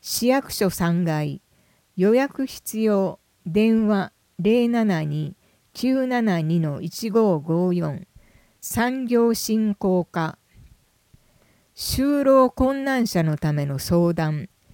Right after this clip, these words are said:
障害者の方もか。月曜、火曜、木曜、金曜、祝日除く、九時から十七時、地域就労支援センター、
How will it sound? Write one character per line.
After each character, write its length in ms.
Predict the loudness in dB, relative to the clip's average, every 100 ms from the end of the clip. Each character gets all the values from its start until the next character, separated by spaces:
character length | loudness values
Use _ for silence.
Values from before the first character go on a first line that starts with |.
| -20 _
障 400 | -8 4 6 6
害 220 | 6 4 4
者 160 | 2
の 140 | 2 0
方 320 | -2 0 0
も 160 | 0
か。 300 | -4 -8 -8 -12 _ _ _ _ -20 -20 _ _
月 420 | 2 4 4 2
曜、 440 | 6 6 6 2 -8 _ _ _
火 180 | 0 4
曜、 460 | 6 6 4 2 -8 _ _ _ 0
木 400 | 2 2 0 2
曜、 400 | 4 2 0 -10 _ _ -4
金 420 | 2 4 6 6
曜、 400 | 6 6 0 -12 _ _ _ _
祝 380 | -8 -4 -2 0
日 340 | 0 -2 0
除 380 | 2 4 4 2
く、 300 | -4 -4 -10 _ _ _ _ _
九 140 | -2 0
時 160 | 0
か 140 | 0 0
ら 180 | 0
十 300 | 0 0 2
七 340 | 4 4 4 2
時、 360 | -2 -10 -12 -16 _ _ _ _ _
地 260 | -6 -2 -2
域 200 | -2 -4
就 420 | -4 -2 0 4
労 240 | 4 4
支 220 | 0 0
援 200 | 0 2
セ 220 | 0 0 0
ン 100 | 0
タ 180 | -4
ー、 220 | -8 -8